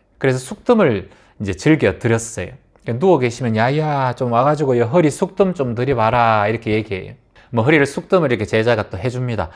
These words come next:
무릎에도 해주고. 그런데 아랫마을에 사는 점쟁이 한 명이 있어요. 점쟁이가 하루는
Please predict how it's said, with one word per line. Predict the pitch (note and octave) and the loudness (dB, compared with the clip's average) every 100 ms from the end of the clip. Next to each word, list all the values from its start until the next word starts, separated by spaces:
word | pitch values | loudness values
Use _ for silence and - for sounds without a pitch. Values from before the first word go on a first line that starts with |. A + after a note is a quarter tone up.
| - - | -18 -6
무릎에도 | G#2+ A#2 A#2 F#2 | 0 2 2 2
해주고. | F2+ E2+ F2+ F2 - _ _ _ - | 0 -2 -8 -10 -18 _ _ _ -8
그런데 | - G3 E3 D#3 - - | 0 2 4 2 2 -2
아랫마을에 | B2+ C#3 D3+ D#3 F3 A3+ F3+ A2+ | 2 2 2 4 6 6 4 2
사는 | G#2 G2+ A2+ B2+ F2 E2 _ _ _ | 0 -2 0 -4 -6 -10 _ _ _
점쟁이 | - A#2+ A#2 B2 G#3+ G#3+ | -8 -4 -2 0 0 0
한 | G#2 | -2
명이 | F#2+ F2 | -4 -6
있어요. | E2+ - - - _ _ _ | -8 -14 -20 -20 _ _ _
점쟁이가 | - C3+ F#3 G3 C3+ B2+ | -2 0 2 2 2 2
하루는 | D3+ D#3+ E3+ G2 | 2 2 2 0